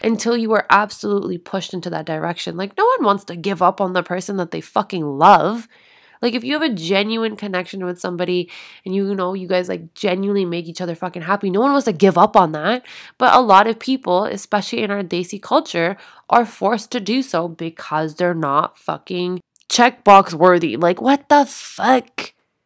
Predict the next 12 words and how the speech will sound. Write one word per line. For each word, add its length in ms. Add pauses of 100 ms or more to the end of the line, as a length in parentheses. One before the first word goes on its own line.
(240)
This 220
caste 480
system 340
shit, 340
that's 220
gotta 320 (120)
go. 360 (380)
Caste 320
system 400
is 120
a 140
no-no. 640